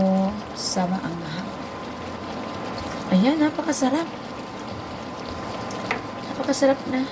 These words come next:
Ayan. Sobrang yummy na. Ayan. Panulit natin.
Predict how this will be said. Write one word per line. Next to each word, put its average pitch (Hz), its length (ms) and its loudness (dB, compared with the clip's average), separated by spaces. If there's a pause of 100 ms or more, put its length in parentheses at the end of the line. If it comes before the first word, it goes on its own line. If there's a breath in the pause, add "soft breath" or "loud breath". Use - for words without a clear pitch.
(2250)
Ayan. 247 400 6 (3250)
Sobrang 233 840 4
yummy 196 480 4
na. 170 160 -2 (4000)
Ayan. 156 220 0 (1300)
Panulit 277 380 6
natin. 202 420 4